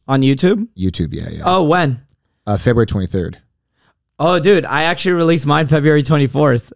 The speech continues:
Speaker 1: I put on, I put my own special on my YouTube. S-, I call it special, not special.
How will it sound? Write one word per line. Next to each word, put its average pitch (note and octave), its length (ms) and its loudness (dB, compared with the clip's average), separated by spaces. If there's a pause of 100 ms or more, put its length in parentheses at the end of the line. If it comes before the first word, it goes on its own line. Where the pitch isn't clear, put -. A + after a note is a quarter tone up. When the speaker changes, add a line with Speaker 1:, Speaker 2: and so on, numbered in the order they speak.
Speaker 1:
I C3+ 100 -2
put E3 160 2
on, D3 180 2
I C3+ 140 0
put D3 220 2
my C3+ 140 2
own C3+ 140 2
special B2+ 380 -2
on A#2 100 -4
my A2+ 200 -4
YouTube. A2+ 560 -4
S-, - 120 -16
I C3+ 80 -4
call C#3 200 0
it B2 80 -4
special, A#2 340 -4
not A2 220 -6
special. G#2+ 460 -10